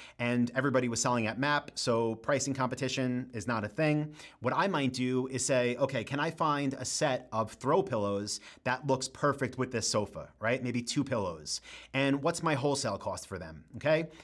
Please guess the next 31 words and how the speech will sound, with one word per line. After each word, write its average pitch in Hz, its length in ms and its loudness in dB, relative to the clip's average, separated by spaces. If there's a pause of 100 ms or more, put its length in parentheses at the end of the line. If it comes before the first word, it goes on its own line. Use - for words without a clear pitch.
Maybe 123 180 2
they 127 120 4
come 131 180 2
from 123 100 -2
the 113 80 -2
same 110 220 -4
supplier, 160 560 2
maybe 120 200 -2
they 117 120 -2
come 117 180 -2
from 113 160 -4
another 135 240 4
one, 131 400 2
doesn't 139 240 2
really 123 220 2
matter, 113 400 0 (240)
but 123 100 0
figure 131 300 2
out 120 120 2
my 110 140 0
cost. - 520 -6 (320)
And 143 100 2
let's 156 140 2
just 165 120 0
say 143 280 4
wholesale 135 580 2
is 104 140 -4
fifty 131 300 -2
bucks 120 460 0 (280)
and 120 420 0
retail 131 480 2